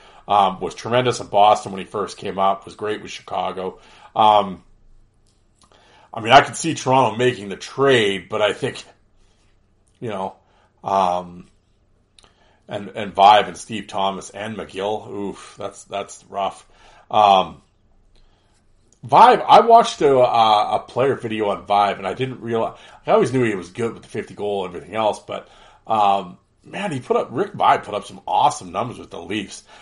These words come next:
I know he had some alcohol, he had alcohol issues off the ice, and I think they started catching up with him. But, um,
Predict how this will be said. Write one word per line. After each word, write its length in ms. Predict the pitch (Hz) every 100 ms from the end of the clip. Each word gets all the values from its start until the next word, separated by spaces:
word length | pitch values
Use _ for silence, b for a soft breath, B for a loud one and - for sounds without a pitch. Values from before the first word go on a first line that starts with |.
| B -
I 100 | 110
know 140 | 135
he 80 | 127
had 180 | 120 113
some 140 | 98
alcohol, 420 | 95 104 - 101
he 140 | 85 117
had 120 | 110
alcohol 520 | 95 107 117 95 107
issues 280 | 98 - 104
off 220 | 107 98
the 140 | - 95
ice, 160 | 92
and 80 | 85
I 20 |
think 160 | 107 101
they 80 | 95
started 320 | - 92 -
catching 320 | 98 - 92
up 160 | 82 -
with 80 |
him. 140 | 85 80 b b b b -
But, 320 | 110 98 107
um, 420 | 95 92 85 78